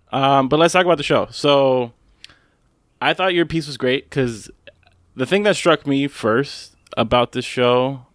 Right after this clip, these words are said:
uh, this nine episode show, is that it feels like a compendium of, like, influences.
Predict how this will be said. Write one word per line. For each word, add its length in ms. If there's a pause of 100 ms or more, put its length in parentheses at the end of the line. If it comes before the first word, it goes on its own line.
uh, 360
this 160
nine 160
episode 680
show, 380
is 320
that 240
it 100
feels 260
like 180
a 60
compendium 760
of, 260
like, 220
influences. 680